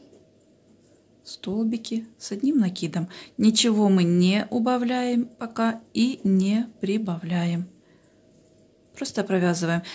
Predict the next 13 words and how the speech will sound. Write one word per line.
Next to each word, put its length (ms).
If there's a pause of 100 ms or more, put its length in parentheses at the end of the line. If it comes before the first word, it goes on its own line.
(140)
Единственное, 760
я 140
вам 220
скажу, 440 (420)
не 120
подхватывайте 840
одну 560
эту 300
ниточку, 640 (240)
а 120
старайтесь, 540
ну, 140
тут 280